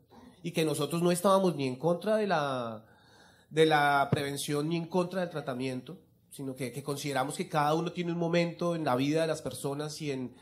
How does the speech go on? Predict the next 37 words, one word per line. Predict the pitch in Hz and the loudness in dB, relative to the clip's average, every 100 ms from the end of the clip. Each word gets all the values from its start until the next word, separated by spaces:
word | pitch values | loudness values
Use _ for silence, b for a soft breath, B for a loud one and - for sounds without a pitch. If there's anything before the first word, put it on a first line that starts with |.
| B | B
y | 139 | -6
en | 135 | -4
los | 131 | -6
contextos | 131 123 - 160 | -8 -8 -8 -6
de | 156 | -6
las | 156 | -6
comunidades | 135 127 120 120 127 | -4 -4 -4 -4 -4
completamente | 151 120 123 139 135 | -6 -6 -6 -6 -4
diferentes, | 143 131 113 107 107 160 - b b b b b | -4 -4 -4 -6 -10 -16 -20 b b b b b
que | 156 147 143 143 | 4 4 4 4
la | 143 | 2
reducción | 147 143 147 143 | 2 0 0 0
de | 151 | 0
riesgo | 165 170 170 170 180 180 B B B | 2 2 2 2 0 0 B B B
también | 151 143 156 156 | -6 -2 0 0
es | 170 | 0
una | 190 | 0
herramienta | 190 147 147 135 156 | 0 0 -2 -2 -4
comundan-, | 185 160 135 127 131 | -2 -2 -2 -2 -2
comunitaria | 135 135 127 139 160 | 0 0 2 0 0
para | 170 143 | -2 -4
hacer | 123 127 123 - B | -4 -6 -8 -12 B
prevención | B 165 151 143 | B 0 2 0
específica | 143 - 165 156 151 170 | -4 -2 0 0 0 -2
y | |
prevención | 156 143 127 131 | -2 -2 -2 -2
indicada | 147 147 147 131 139 160 | 0 -2 -2 -2 0 -2
en | 151 | -4
las | 127 | -6
redes | 135 147 156 156 | -4 0 0 -2
de | |
los | 151 127 | -4 -6
usuarios | 127 151 131 127 160 - - B | -4 0 0 0 -6 -12 -20 B
que | 147 | -8
están | 143 131 | -4 -4
expuestos | - 160 156 160 156 | -2 -2 -2 -2 -2
al, | 139 117 | 0 -2